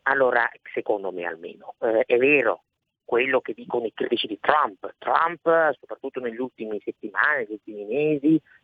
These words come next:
ha gettato benzina sul fuoco delegittimando il suo, il suo avversario, Joe Biden. Però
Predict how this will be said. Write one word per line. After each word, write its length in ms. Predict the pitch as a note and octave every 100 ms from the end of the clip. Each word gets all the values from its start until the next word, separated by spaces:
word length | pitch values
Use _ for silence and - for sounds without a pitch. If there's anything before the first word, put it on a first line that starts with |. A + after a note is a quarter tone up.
| _ _
ha 140 | - G2+
gettato 600 | G2+ G2 A2+ A2+ B2+ B2
benzina 380 | A2+ G#2 A2+ G#2
sul 200 | - G#2 -
fuoco 380 | A2 C#3 - A#2+
delegittimando 800 | A#2+ A2+ A#2 A#2 G#2+ A2+ A#2 A2+
il 100 | G#2
suo, 380 | - G#2+ G2+ G2 _
il 120 | B2+
suo 160 | - A#2
avversario, 680 | G2+ G2+ - G2 G2 - - _ _ -
Joe 200 | - G#2
Biden. 400 | F#2 E2 - - _ _ - - - - - - - _ _ _ _
Però 640 | - G3 G#3 F#3+ F#3 G3+